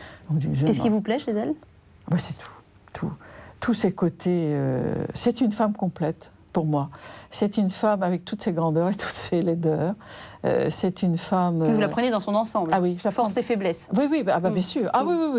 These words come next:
Speaker 1: oui, bah, bien sûr. C'est, c'est une femme.
Speaker 2: C'est un modèle.
Speaker 1: C'est, euh, c'est une, oui, c'est une, euh, quelle grandeur à la fin de sa vie, mais enfin vraiment, euh,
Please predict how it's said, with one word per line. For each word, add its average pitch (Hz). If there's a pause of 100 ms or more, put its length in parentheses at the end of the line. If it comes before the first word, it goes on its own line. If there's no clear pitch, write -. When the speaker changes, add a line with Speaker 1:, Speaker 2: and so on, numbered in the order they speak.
Speaker 1:
oui, 143
bah, 175
bien 302
sûr. 254 (220)
C'est, -
c'est 311
une 185
femme. - (300)
Speaker 2:
C'est -
un 240
modèle. 208
Speaker 1:
C'est, 208
euh, -
c'est 226
une, 202
oui, 165 (100)
c'est -
une, 165 (100)
euh, 160 (440)
quelle 196
grandeur 226
à -
la 139
fin 160
de 156
sa 196
vie, 214
mais 160
enfin -
vraiment, 170
euh, -